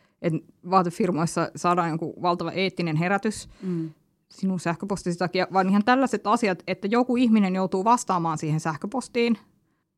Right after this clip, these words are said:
Speaker 1: ja sit se täytyy palkata se ihminen, ja se täytyy kouluttaa vastaamaan siihen, ja niin kun vie si-, sitä aivan konkreettisella rahan tasolla eteenpäin, sitä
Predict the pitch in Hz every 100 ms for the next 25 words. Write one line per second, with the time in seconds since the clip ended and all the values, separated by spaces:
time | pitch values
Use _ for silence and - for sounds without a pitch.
0 | - - 180 180 - 185 208 180 180 170
1 | - - 202 226 254 240 247 233 220 233
2 | 240 240 - _ - 190 220 254 196 185
3 | 226 269 262 214 214 220 - 202 240 196
4 | 196 190 208 190 _ _ _ _ _ _
5 | 196 185 - _ _ _ _ _ _ 190
6 | 185 190 202 254 185 185 226 285 262 -
7 | 185 165 160 196 240 - 208 202 190 208
8 | 208 208 185 180 190 190 - 180 196 175
9 | 175 170 175 190 175 185 190 190 - 180
10 | 202 - 185